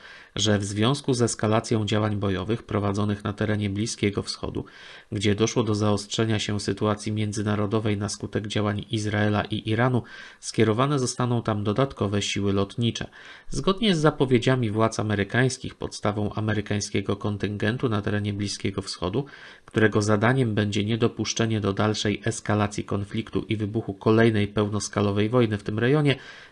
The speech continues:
będą samoloty wielozadaniowe piątej generacji F dwadzieścia dwa Raptor.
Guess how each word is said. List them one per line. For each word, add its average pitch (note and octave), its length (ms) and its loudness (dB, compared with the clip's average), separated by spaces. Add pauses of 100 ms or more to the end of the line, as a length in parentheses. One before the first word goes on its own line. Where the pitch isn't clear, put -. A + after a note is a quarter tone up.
będą D#3+ 360 2
samoloty C3+ 520 2
wielozadaniowe A2 720 2
piątej G#2 400 0
generacji G2+ 600 -2
F A2+ 200 0
dwadzieścia G2+ 540 -2
dwa G#2 220 0
Raptor. A2+ 480 0